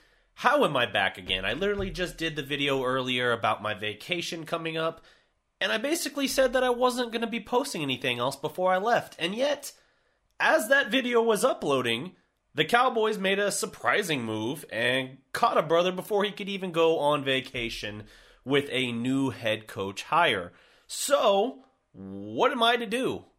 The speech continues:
Am I gonna sit out a week and just not talk about it? No! I would not do that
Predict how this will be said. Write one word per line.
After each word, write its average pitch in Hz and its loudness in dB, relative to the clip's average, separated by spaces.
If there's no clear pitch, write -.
Am 127 -4
I 139 4
gonna 156 4
sit 180 2
out 180 6
a 185 2
week 185 -2
and 165 -2
just 170 -6
not 202 2
talk 240 2
about 294 2
it? 311 0
No! 208 4
I - 0
would 302 0
not 277 2
do 135 -2
that 98 0